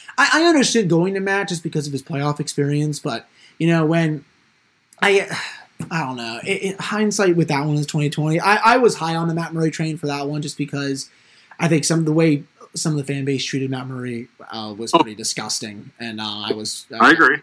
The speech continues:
Speaker 1: I just wanted him to really prove them wrong. But, you know, when, when you, when you tell that story, you know,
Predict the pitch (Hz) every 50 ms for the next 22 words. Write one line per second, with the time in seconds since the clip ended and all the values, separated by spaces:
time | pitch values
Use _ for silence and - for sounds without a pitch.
0 | _ - 165 156 156 139 - 156 143 127 127 120 135 127 117 113 117 117 113 110
1 | 110 - 120 110 107 107 104 107 110 107 110 107 110 110 147 127 101 117 147 151
2 | 135 - - - - - - _ - 214 226 220 208 208 196 196 190 180 185 185
3 | 180 165 170 226 190 170 165 165 165 156 - - - 156 123 117 113 107 107 139
4 | 127 131 120 113 110